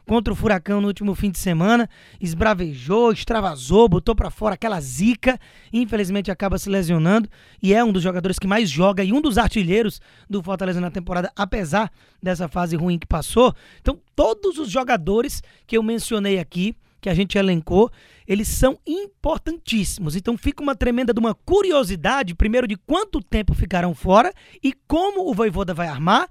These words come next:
e também como é que essa armação feita pelo Vojvoda,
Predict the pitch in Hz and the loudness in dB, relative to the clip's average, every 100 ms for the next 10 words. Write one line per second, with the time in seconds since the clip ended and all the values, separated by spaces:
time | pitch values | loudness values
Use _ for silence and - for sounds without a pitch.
0 | _ _ - - - 392 339 233 349 - | _ _ -16 -12 -6 -6 -2 -2 -2 -8
1 | _ - 277 277 269 208 - 311 - 277 | _ -10 -6 -4 -4 -4 -6 -8 -6 -8
2 | - 269 202 208 - 226 220 180 - - | 0 0 2 -2 -2 -2 -2 -4 -10 -4
3 | 220 208 208 180 196 170 160 175 294 220 | -2 -2 -4 -4 -2 -2 -2 0 0 0